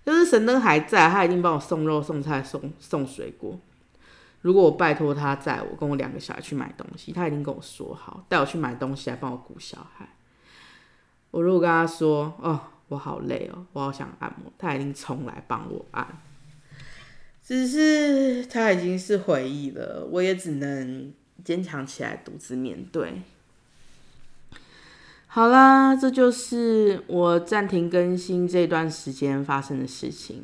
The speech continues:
大概就这样吧。声音有点沙哑，因为我有点感冒，请大家多多包涵。而且我今天一次录两集，我前面那一集录了快两个小时，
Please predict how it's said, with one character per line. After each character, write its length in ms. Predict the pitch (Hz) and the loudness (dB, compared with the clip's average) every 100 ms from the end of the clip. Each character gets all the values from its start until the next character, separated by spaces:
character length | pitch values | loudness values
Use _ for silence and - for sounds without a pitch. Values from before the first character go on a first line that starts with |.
| - | -8
大 80 | 190 | 0
概 140 | 196 202 | 2 4
就 100 | 196 | 2
这 160 | 190 | 2
样 240 | 196 170 165 | 0 0 0
吧。 460 | 156 147 147 151 - - - - - _ _ | 0 0 -2 -6 -12 -20 -20 -20 -20 _ _
声 260 | - 247 240 | 2 6 6
音 720 | 254 247 240 233 233 233 226 | 6 4 2 2 2 2 2
有 160 | 220 196 | 2 4
点 220 | 185 160 | 6 4
沙 320 | 156 175 165 | 4 6 6
哑， 160 | 165 135 | 6 4
因 60 | 156 | 4
为 60 | |
我 60 | 156 | 2
有 160 | 143 | 2
点 240 | 135 131 131 | 2 0 -2
感 200 | 131 113 - | -6 -8 -6
冒， 240 | 127 - | -4 -4
请 220 | - 151 147 | -6 -6 2
大 160 | 156 | 6
家 140 | 156 156 | 6 4
多 200 | 147 147 | 0 0
多 160 | 143 | 0
包 280 | 139 131 127 | 0 -2 -2
涵。 280 | 143 - 165 175 | -6 -10 -12 -12
而 80 | 156 | -8
且 120 | 170 | -6
我 80 | 143 | -4
今 160 | 156 | -4
天 160 | 160 165 | -4 -4
一 60 | 135 | -6
次 180 | - | -4
录 200 | 147 147 | -2 -2
两 180 | 131 - 165 - | -4 -10 -14 -16
集， 360 | - - - - _ - - - | -18 -16 -18 -18 _ -20 -20 -6
我 80 | 165 | -4
前 120 | 160 | 0
面 160 | 175 185 | 2 2
那 140 | 180 | 2
一 60 | 180 | 0
集 160 | 170 147 | 0 2
录 140 | 160 | 2
了 40 | |
快 220 | 143 160 139 | 2 0 -2
两 180 | 123 | -4
个 100 | 123 | -10
小 300 | - - - 160 | -12 -12 -12 -12
时， 380 | - - - | -14 -14 -16